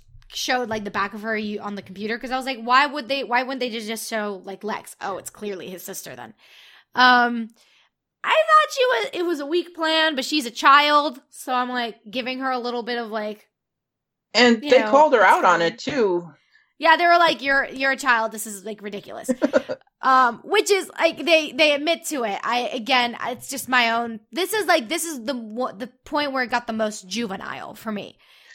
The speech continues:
Speaker 1: And it, again, it fits because she is a child, so it's like, okay, it makes sense. She's the, she's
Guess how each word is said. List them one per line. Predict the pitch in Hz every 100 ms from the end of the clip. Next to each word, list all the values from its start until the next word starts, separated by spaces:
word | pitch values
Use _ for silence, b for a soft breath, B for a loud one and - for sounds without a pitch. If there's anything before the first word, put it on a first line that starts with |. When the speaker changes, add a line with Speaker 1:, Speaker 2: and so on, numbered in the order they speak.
| b
Speaker 1:
And | 320 302
it, | 262 - -
again, | 370 320
it | 220
fits | - 427 440 -
because | - 359 339 330 -
she | 269 269
is | 262
a |
child, | 269 262 269 269 262
so | 233
it's | 220
like, | 208 -
okay, | 262 247
it | 233
makes | 220 -
sense. | 254 247 -
She's | 247 214 - 220 _ _
the, | 269 240 -
she's | - 254 -